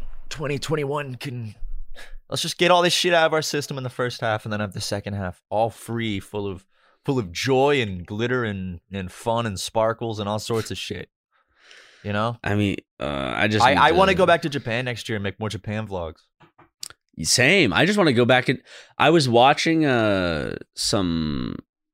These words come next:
Speaker 2: TikToks, and there's a TikTok of, you know how they do those videos where it's like G T A in real life, where they, it, like, does a third person perspective and adds, like, the footstep sound effects, and it kind of tr-
Speaker 1: Yeah.
Speaker 2: tracks as they're walking around like they,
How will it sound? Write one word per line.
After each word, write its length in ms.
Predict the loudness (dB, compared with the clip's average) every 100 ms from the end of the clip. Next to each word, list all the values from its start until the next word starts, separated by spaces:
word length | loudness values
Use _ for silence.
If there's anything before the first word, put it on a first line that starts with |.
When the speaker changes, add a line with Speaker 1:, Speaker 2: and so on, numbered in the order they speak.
| _
Speaker 2:
TikToks, 840 | -2 0 0 0 0 0 -2 -6 -6
and 120 | -2
there's 140 | 0
a 60 | 0
TikTok 520 | -2 -2 2 2 4
of, 180 | 2 2 -2 -16 -14 2
you 120 | 6
know 140 | 6
how 200 | 6 6
they 260 | 6 6 6
do 220 | 4 4
those 400 | 6 6 4 2
videos 800 | 4 6 6 6 4 2 -6 -2
where 120 | 0
it's 120 | 2
like 100 | 0
G 140 | 2 2
T 180 | 6 4
A 60 |
in 100 | 6
real 200 | 4 4
life, 400 | 4 4 2 0
where 180 | 0 2
they, 200 | 2 0
it, 160 | 0 0
like, 280 | -2 -2 -16 _ _ -14
does 240 | 0 2 4
a 100 | 2
third 260 | 2 0
person 300 | 2 2 2
perspective 640 | 0 -2 0 -2 0 -2 0
and 100 | 0
adds, 300 | 0 0 0
like, 340 | -2 -2 -4 -18
the 320 | -14 -6 -4 -4
footstep 540 | -2 0 0 0 0
sound 320 | 0 0 -2
effects, 600 | -4 0 0 0 -2 -4
and 100 | -4 -4
it 140 | -6 _
kind 180 | -4 -2
of 60 | 0
tr- 60 |
Speaker 1:
Yeah. 280 | 0 0 0 0
Speaker 2:
tracks 520 | 2 4 4 2 -2
as 140 | -2
they're 280 | 0 0 0
walking 440 | 0 2 2 2
around 460 | 2 2 0 -2 -4
like 180 | -6 -6
they, 140 | -8